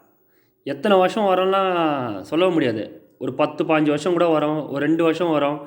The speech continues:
வாழ்க்கையில ஜெயிக்கலாம். தீட்டு மட்டும் விழாம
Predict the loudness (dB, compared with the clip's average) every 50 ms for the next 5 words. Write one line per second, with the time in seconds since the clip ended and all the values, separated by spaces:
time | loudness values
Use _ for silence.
0 | -18 -20 -20 -20 _ -20 _ _ _ _ 2 4 4 4 4 2 0 -2 -2 0
1 | 2 2 2 0 0 -4 -10 -18 -20 -20 _ _ _ _ _ _ _ _ _ _
2 | -6 0 2 2 2 2 2 2 0 0 0 -4 -12 -18 -20 -20 -20 _ _ _
3 | _ _ _ _ _ _ _ _ _ _ _ 6 6 6 6 6 2 2 2 2
4 | 2 2 0 0 0 -4 -10 -14 -20 -20 -20 _ _ _ _ _ _ _ 0 2
5 | 4 4 4 4 4 2 0